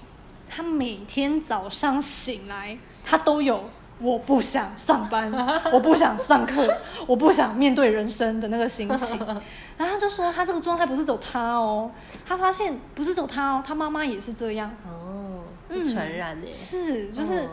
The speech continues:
Speaker 1: 诶，原来我们的心境状态是会世袭的，你知道吗？
Speaker 2: 对，会世袭。
Speaker 1: 对。
Speaker 2: <laughs>
Speaker 1: 然后呢，在这一本书里面在讲额尔利的时候，有一句话，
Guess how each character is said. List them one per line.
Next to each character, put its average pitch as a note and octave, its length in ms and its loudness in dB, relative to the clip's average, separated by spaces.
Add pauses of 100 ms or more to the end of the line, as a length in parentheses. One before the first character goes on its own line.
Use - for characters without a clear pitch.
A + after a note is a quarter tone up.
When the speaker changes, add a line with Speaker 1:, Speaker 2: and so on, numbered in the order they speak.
(220)
Speaker 1:
诶， E4+ 200 -4
原 E4+ 100 -6
来 D#4+ 120 -2
我 C4 100 -2
们 A3+ 120 -2
的 A3+ 60 -2
心 C#4+ 200 -2
境 D4+ 160 -2
状 D4 180 -2
态 C#4 160 -2
是 C#4 140 -4
会 D4 140 0
世 D4 280 -4
袭 F#3 380 -8
的， F#3 120 -10
你 G3 120 -8
知 F#3+ 80 -12
道 G#3 100 -8
吗？ A3 360 -2 (180)
Speaker 2:
对， A3 40 -8
会 A3+ 80 -2
世 A3+ 240 -8
袭。 A3 460 -4
Speaker 1:
对。 D#4 440 2 (720)
Speaker 2:
<laughs> - 840 -18
Speaker 1:
然 D4+ 160 2
后 F#4+ 160 2
呢， E4 120 2
在 E4 160 -2
这 E4 240 -6
一 E4 160 -2
本 G#3 300 -6
书 C#4 420 -6
里 A#3 140 -6
面 A#3+ 200 -2
在 D4 160 0
讲 A3 300 -8 (800)
额 B3 80 -2
尔 C#4+ 200 6
利 B3 300 0
的 G#3+ 200 -2
时 A3 340 -2
候， A#3 420 2 (120)
有 A3+ 100 2
一 B3 60 2
句 D4+ 180 -2
话， C4+ 540 2